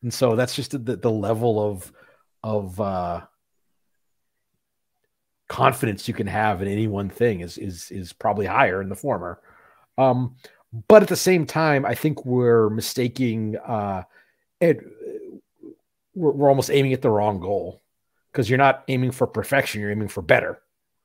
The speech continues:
And so you can, in a pr-, you, you can't get to a precise, very precise calculation necessarily in a small sample,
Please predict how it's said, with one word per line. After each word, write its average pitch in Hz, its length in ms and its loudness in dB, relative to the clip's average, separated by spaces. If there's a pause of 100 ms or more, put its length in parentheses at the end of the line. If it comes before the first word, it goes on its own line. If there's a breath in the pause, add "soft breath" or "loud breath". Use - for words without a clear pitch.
(480)
And 120 120 -2
so - 120 2
you 135 180 4
can, 156 320 2 (220 soft breath)
in 233 100 6
a - 40 10
pr-, - 220 -2
you, 160 300 -4
you 151 140 -8
can't 196 320 0 (420)
get 160 200 -4
to 151 140 0
a 123 40 2
precise, - 840 -6 (180)
very 117 160 2
precise 110 440 -6
calculation 143 600 -2
necessarily 143 480 -2
in 151 60 -4
a - 20 -8
small 135 240 -6
sample, 131 540 -4